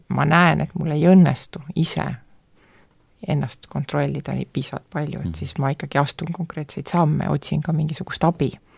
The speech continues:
Speaker 1: Et, et vahel mulle tundub, et, et vabanduse palumine või kahetsuse näitamine, mis ju jällegi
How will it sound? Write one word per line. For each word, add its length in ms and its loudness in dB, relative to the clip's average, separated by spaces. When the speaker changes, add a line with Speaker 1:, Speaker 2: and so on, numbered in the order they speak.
Speaker 1:
Et, 340 -6
et 160 2
vahel 220 6
mulle 200 6
tundub, 440 6
et, 340 -4
et 220 -8
vabanduse 640 4
palumine 480 0
või 120 -6
kahetsuse 640 -4
näitamine, 680 -4
mis 240 -6
ju 60 0
jällegi 560 2